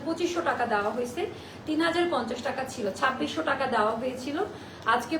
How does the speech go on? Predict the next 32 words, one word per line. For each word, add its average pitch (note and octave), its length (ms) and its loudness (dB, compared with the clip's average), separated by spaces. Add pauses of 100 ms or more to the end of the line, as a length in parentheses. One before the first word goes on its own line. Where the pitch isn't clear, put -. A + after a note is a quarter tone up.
পঁচিশশো F4 420 0
পঞ্চাশ A#3+ 340 0
টাকায় C4 280 0
দিয়ে - 200 -4
দিলাম। D4 300 0 (420)
এটার C#4 400 6
মোটামুটি C#4+ 440 0
অনেকগুলো E4 480 2
সাইজ D#4+ 400 6
এখন E4 320 -2
স্টকে D4+ 400 4
আছে। C#4+ 320 4 (480)
ডিজাইনার D#4 440 10
প্যাটার্ন D4 320 2
বাটন, B3 320 6
এই D#4 100 6
যে D#4+ 80 4
বাটনগুলো C#4 540 4
দেখেন, A#3+ 360 4
and A3+ 680 -2
এটাও D#4+ 260 6
খুব E4 200 0
সুন্দর D#4+ 420 0
করে D#4+ 240 0
সেটিংসটা C4+ 480 -2
করা। C4+ 360 4 (380)
যার B3 260 6
কাছে C#4+ 220 2
যেটা D#4 260 2
ভালো B3+ 360 6
লাগবে D4 260 2
ইনবক্স G#3+ 380 0